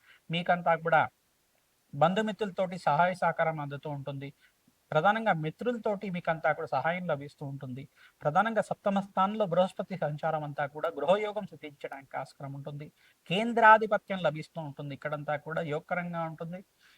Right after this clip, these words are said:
ఎక్కడైతే గ్రహం అంతా కూడా ఉచ్చ స్థానంలో, సప్తమ స్థానంలో కానీ, ఈ యొక్క ఒకటి, నాలుగు, ఏడు, పది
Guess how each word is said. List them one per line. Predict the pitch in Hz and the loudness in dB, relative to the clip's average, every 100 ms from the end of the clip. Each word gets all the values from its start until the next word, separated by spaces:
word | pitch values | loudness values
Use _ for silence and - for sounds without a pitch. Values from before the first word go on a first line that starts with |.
| _ | _
ఎక్కడైతే | 156 - 214 220 233 | -6 0 0 0 0
గ్రహం | 175 170 208 | 2 2 2
అంతా | 208 202 196 | 0 4 4
కూడా | 196 196 190 160 | 4 2 2 0
ఉచ్చ | 165 196 | -10 -10
స్థానంలో, | - 190 180 180 | -4 -4 0 -2
సప్తమ | 170 147 - 185 | 0 -4 -4 -8
స్థానంలో | - 175 170 160 | -6 -4 -2 -4
కానీ, | 156 156 165 - _ _ - | -4 -6 -8 -12 _ _ -6
ఈ | 160 | -4
యొక్క | 160 147 139 - - | 2 2 2 -6 -6
ఒకటి, | 156 196 214 208 170 | -4 -4 -6 -4 0
నాలుగు, | 170 170 180 165 | 2 0 -4 -6
ఏడు, | 160 165 165 147 - _ _ _ _ | -6 -6 -8 -10 -16 _ _ _ _
పది | 160 175 | 2 4